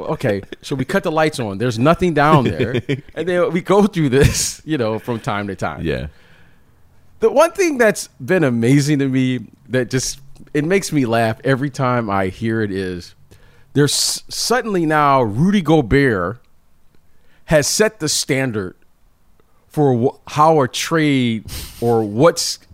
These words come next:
Speaker 1: you have to get back in a trade for the trade to actually happen.
Speaker 2: Yeah, it's like if you don't get four first-round picks, it's not even worth talking.
Speaker 1: Like, like,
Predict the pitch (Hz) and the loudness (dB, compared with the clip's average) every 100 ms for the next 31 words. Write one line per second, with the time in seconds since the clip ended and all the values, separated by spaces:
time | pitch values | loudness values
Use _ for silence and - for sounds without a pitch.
0 | - _ - 117 139 131 156 131 95 139 | -20 _ -14 -8 -2 0 0 -2 -4 -4
1 | 107 127 120 117 104 - 123 113 101 - | 0 -2 -2 -4 -6 -6 -6 -4 -6 -6
2 | 113 104 98 - 127 110 104 - 92 98 | -4 -4 -6 -4 -2 0 -2 -4 -6 -6
3 | - 87 82 76 110 120 95 110 139 117 | -8 -10 -10 -10 -2 0 2 0 0 2
4 | 113 151 175 160 147 - 123 120 120 117 | 2 4 4 4 0 2 2 2 2 0
5 | 117 104 90 113 92 - - 85 98 98 | 2 2 2 2 2 -4 -8 -6 -2 0
6 | 92 85 85 87 - 82 78 - - - | 0 0 0 0 0 -2 -2 -8 -12 -18
7 | _ _ - _ _ - 214 208 - - | _ _ -20 _ _ 2 4 4 0 -16
8 | - _ _ _ _ _ _ - 185 - | -20 _ _ _ _ _ _ -6 -6 -6